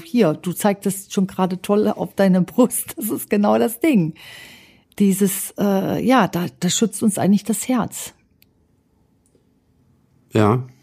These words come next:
Speaker 2: ich überlege halt gerade zusätzlich, ob der Verstand überhaupt in der Lage ist, ohne das Herz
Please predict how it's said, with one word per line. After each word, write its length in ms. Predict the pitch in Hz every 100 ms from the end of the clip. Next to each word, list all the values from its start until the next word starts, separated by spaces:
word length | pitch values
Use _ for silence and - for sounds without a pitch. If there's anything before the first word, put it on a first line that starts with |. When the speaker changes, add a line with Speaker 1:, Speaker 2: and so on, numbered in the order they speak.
| _ _ _ _ -
Speaker 2:
ich 160 | - 131
überlege 440 | 127 135 147 139
halt 180 | 131 127
gerade 400 | 127 123 117 - - - -
zusätzlich, 640 | 139 143 135 127 120 113 -
ob 120 | -
der 140 | 117
Verstand 560 | 107 107 - 117 123 - - _ _ _
überhaupt 560 | 107 110 101 98 - - _ _ _ _ _ _ -
in 80 | 113
der 120 | 101
Lage 300 | 98 117 113
ist, 320 | 98 - -
ohne 300 | 113 120 110
das 180 | 98 -
Herz 400 | 92 82 -